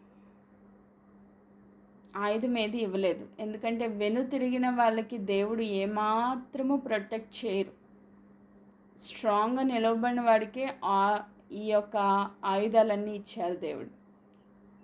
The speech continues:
ఈరోజు సత్యం అనే బెల్ట్ వేసుకుని స్ట్రాంగ్గా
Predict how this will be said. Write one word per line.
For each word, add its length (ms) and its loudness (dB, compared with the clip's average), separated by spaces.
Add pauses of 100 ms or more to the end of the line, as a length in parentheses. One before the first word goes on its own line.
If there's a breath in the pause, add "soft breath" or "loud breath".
(180)
ఈరోజు 480 2 (160)
సత్యం 580 -4
అనే 160 0 (200)
బెల్ట్ 320 0
వేసుకుని 760 -4
స్ట్రాంగ్గా 800 2